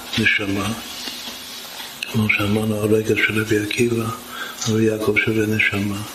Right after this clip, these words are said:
יש, אה, יותר מזה, ש-, לקרוא ולהתפלל, "אני מתפלל, אלוקינו ואלוקי אבותינו, אלוקי אברהם, אלוקי יצחק ואלוקי יעקב."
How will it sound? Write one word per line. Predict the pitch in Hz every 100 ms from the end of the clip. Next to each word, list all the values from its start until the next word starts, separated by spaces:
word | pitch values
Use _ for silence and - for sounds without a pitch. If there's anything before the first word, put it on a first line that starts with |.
| - - - - - - - - - 113
יש, | 110 113 -
אה, | 120
יותר | 117 117 113 117
מזה, | 151 143 120 - 104 - - - - - - - - - - - - - - - -
ש-, | 107 101 104 104 - - - - - - - - - - - - - - - -
לקרוא | 101 - 131 135 117
ולהתפלל, | 110 107 110 107 - 98 117 131 107 104
"אני | 104 101
מתפלל, | 101 - 104 110 127 110 107 - - - -
אלוקינו | 107 104 - 120 127 110
ואלוקי | 104 107 104 113
אבותינו, | 117 110 107 123 120 107
אלוקי | 104 104 - 113
אברהם, | 113 107 104 120 117
אלוקי | 101 101 -
יצחק | 113 110 - 113 110 -
ואלוקי | 104 104 -
יעקב." | 107 101 101 -